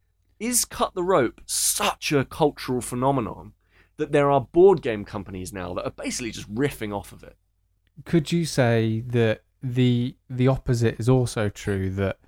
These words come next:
Speaker 2: this is an image that they've created wholesale and mechanics they've created wholesale, and it's your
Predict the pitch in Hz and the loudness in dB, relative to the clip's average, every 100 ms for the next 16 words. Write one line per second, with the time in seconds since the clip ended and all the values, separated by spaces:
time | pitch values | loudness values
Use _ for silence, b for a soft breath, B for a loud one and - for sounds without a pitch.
0 | _ _ _ _ _ _ - 123 131 117 | _ _ _ _ _ _ -16 -4 -2 -2
1 | - 131 110 120 - 123 117 107 - - | -4 -4 -2 -2 0 2 2 2 -2 -8
2 | 120 104 101 - _ _ _ _ 127 123 | -2 -2 -2 -8 _ _ _ _ 2 4
3 | 117 110 104 - - _ _ _ _ - | 6 4 0 -4 -18 _ _ _ _ 0
4 | 131 120 113 110 - 120 113 - 101 101 | 2 4 2 -4 0 2 2 0 0 0
5 | 104 101 101 - 117 110 - 107 101 - | 0 0 -4 -2 -2 -2 -2 -4 -4 -2
6 | 104 101 107 98 95 98 101 101 104 - | -2 -2 -4 -4 -4 -2 0 0 -2 -4
7 | 139 123 123 117 107 98 | 2 6 8 8 6 4